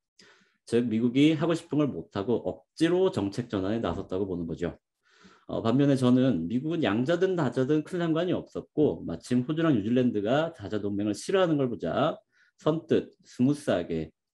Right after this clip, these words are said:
아주 쿨하게 정책을 바꿨다고 주장한다는 점에서 인과 메커니즘의 차이가 있습니다. 그렇다면 이 preference intensity, 즉 선호 강도의 차이가 있어서 자발적 양보를 했다는 게 뭔 소리냐?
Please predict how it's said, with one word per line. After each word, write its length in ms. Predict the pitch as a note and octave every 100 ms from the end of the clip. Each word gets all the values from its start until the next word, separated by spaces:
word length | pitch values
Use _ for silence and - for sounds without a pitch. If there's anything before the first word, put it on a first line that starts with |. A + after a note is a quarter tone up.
| _ _
아주 180 | - D#2+
쿨하게 520 | - F3+ F3 A#2 B2+
정책을 320 | - A#2 C3
바꿨다고 480 | B2+ - D3+ D3 E3
주장한다는 480 | C3 B2 A2+ G#2+ G2
점에서 560 | F#2+ E2+ E2 C3+ A#2+ - _ _ -
인과 240 | G2 G#2
메커니즘의 640 | F#2+ E2+ - E2 E2 G2 A2+
차이가 360 | - A2 G2+
있습니다. 520 | A#2 - F#2 E2 D#2 - _ - - _ _ _ _ _ - - - - - -
그렇다면 540 | E3+ E3+ E3 E3+ E3+
이 220 | C3 A#2+
preference 640 | - G#3 G#3+ G#3 F#3+ -
intensity, 760 | B2 G#2 B2 A2+ - E2 D#2+ D#2
즉 180 | - D#2
선호 280 | - E3+ F#3
강도의 540 | F#2+ F#2+ A#2 E3 F3
차이가 380 | - F3 E3 E3
있어서 640 | C#3+ - A2 B2 E3 F3+
자발적 500 | - A2+ A2 G#2+ B2
양보를 420 | G#2 F2 F2 G#2+ A2+
했다는 400 | B2+ A2+ F2+ E2+
게 200 | A#2+ C#3
뭔 260 | F2 D#2
소리냐? 640 | E2 D#3 A2 E2 D#2 A2